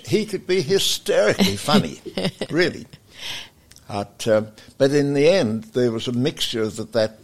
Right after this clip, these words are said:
Speaker 1: he's rec-, conscious of his, of his great career, his stellar achievements, but in the end, he felt somehow things had changed, the world had changed. And I think what had happened was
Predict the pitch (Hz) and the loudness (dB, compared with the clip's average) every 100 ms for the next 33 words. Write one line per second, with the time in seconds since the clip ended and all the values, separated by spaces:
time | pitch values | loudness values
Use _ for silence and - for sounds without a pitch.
0 | - 117 120 95 113 151 165 135 - _ | -8 -2 -2 -4 2 2 2 -10 -16 _
1 | _ - - - - 170 156 127 95 120 | _ -20 -18 -12 0 0 0 -6 -6 -6
2 | 101 - - _ _ - - 113 107 104 | -6 -10 -16 _ _ -20 -4 -2 -2 -6
3 | - 131 131 127 - 101 101 110 107 98 | 2 6 6 4 -4 0 2 2 0 0
4 | - - 131 113 104 - 95 - 131 120 | -4 2 4 4 -2 -4 -8 -2 -2 -2
5 | 85 82 - 117 110 117 113 123 185 101 | -6 -12 -8 -6 -2 0 0 2 2 0
6 | 85 117 _ _ _ _ _ _ _ _ | -4 -10 _ _ _ _ _ _ _ _
7 | _ _ - 120 - 113 110 - - 127 | _ _ -10 -8 0 0 0 -8 -2 0
8 | 131 107 87 98 - _ _ _ _ _ | 0 -2 -2 -4 -12 _ _ _ _ _
9 | _ 127 113 95 - 87 76 71 - 101 | _ -4 -4 -4 -6 -4 -4 -8 -10 2
10 | 131 127 98 85 - 87 85 76 - 127 | 4 4 0 -10 -6 -6 -6 -10 -12 -4
11 | 117 107 156 110 120 101 120 131 104 95 | -4 -4 -8 -6 -6 -6 -8 -8 -10 -8
12 | 82 73 | -8 -8